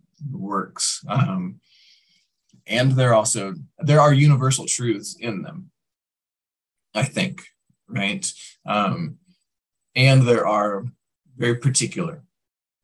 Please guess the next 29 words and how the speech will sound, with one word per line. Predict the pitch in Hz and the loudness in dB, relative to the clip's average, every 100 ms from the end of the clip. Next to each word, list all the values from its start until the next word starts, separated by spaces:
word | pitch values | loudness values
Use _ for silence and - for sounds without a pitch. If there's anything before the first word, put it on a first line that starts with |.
| - | -14
truths | - 113 90 82 - - - | -8 -4 -2 -2 -2 -4 -6
as | 87 85 - | -8 -6 -8
well. | 87 78 151 | -6 -6 -6
And, | 95 98 - - | -8 -8 -8 -6
and | 117 | 2
knowing | 147 156 123 | 4 4 2
those, | 107 98 | -2 -6
and | 117 | -2
we've | 127 127 | -2 0
talked | 110 | -2
about | 107 104 | -2 -6
this | 107 | -8
before | - - - - - _ | -12 -14 -16 -16 -16 _
in | 104 98 | -14 -8
our | 92 117 - | -8 -8 -10
conversations | - 92 95 78 73 87 87 - - - | -10 -8 -6 -6 -8 -10 -10 -10 -10 -8
on, | 90 87 80 - | -8 -6 -10 -6
on | 127 92 | -6 -4
this, | 87 - - - | -4 -6 -6 -8
in | 107 | -6
this | 90 - | -6 -6
format, | - 90 90 85 - 87 | -6 -6 -6 -8 -10 -16
right? | 85 _ _ _ _ | -20 _ _ _ _
Like, | 95 92 - | -12 -12 -10
knowing | - 131 139 135 | 0 4 6 4
the | |
particularities | 127 127 - 123 110 110 120 113 101 101 | 2 0 -2 -2 -2 0 0 0 -4 -8
of | 92 | -6
it, | 95 92 | -6 -8